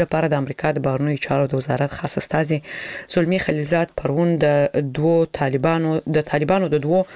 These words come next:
قومندانانو په حواله خپاره سوي راپورونه رد کړل چې وای-، ویلي وو په احتمالي اوربند کې به پر افغان ځواکونو د طالبانو د حملو بندېدل نه وي شامل. خلیلزاد پر ټویټر په یو بیان کې لیکلي، «موږ به هم اوس او هم له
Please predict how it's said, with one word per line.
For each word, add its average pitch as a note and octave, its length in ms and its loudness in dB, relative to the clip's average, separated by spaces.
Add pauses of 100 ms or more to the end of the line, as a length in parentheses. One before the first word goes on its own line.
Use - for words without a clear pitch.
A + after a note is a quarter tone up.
(380)
قومندانانو E3 720 2
په C3 140 -4
حواله C#3+ 400 2
خپاره C#3 320 0
سوي D3+ 220 0
راپورونه D3 440 0
رد A3 160 0
کړل F#3 200 0
چې - 120 -2
وای-، E3+ 240 2
ویلي F3 320 2
وو E3+ 80 2 (540)
په D3+ 180 2
احتمالي D#3 480 2 (240)
اوربند C#3+ 400 0
کې - 140 -4
به D#3 80 2 (200)
پر - 120 -4 (100)
افغان C#3+ 320 0
ځواکونو C#3+ 420 0
د D3 140 -2
طالبانو C#3 420 0 (100)
د C3+ 120 2
حملو C3+ 340 2
بندېدل C3+ 460 0
نه C3 80 2
وي B2 100 -2
شامل. C3+ 320 0 (580)
خلیلزاد F#3 460 2
پر E3 140 0
ټویټر - 340 -4
په D3 80 0
یو C#3 120 0
بیان C#3+ 220 2
کې - 100 -12 (100)
لیکلي، D#3+ 320 0 (280)
«موږ D#3+ 120 -2 (100)
به D#3+ 100 4 (480)
هم F3 160 2 (300)
اوس G3 200 2 (100)
او C#3 60 0 (120)
هم D#3+ 160 2
له C3 60 -2